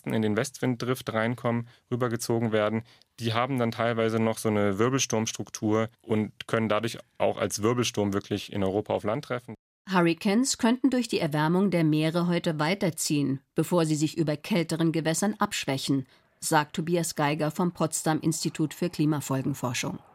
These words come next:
Speaker 2: Dadurch könnten sie auf Gebiete treffen, in denen es früher keine Hurrikans gab.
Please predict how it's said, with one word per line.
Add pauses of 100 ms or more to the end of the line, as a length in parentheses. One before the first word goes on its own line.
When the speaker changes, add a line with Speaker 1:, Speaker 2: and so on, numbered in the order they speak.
(640)
Speaker 2:
Dadurch
könnten
sie
auf
Gebiete
treffen,
in
denen
es
früher
keine
Hurrikans
gab.